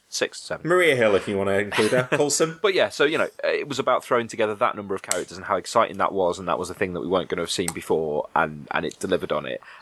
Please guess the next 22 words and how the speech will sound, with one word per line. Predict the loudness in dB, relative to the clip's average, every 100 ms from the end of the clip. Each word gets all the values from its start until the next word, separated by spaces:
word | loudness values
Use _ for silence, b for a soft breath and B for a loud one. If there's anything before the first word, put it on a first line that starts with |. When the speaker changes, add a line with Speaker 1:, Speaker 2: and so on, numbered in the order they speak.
| B
Speaker 1:
And | 2
then | 2
obviously | 0 -4
we've | -4
had | -2 -2
so | 0 -2
many | -2 -4
films | -4 -4
since, | 0 2 0 -4
and | -10
we've | -2
had | -2
them | 0
all | 0 0
appearing | 2 2 2 0
in | -6
each | -6 -6
other's | -6 -6
films, | 2 4 4 0 -4 -2
and, | -4 -4 B B B
you | 2
know, | 2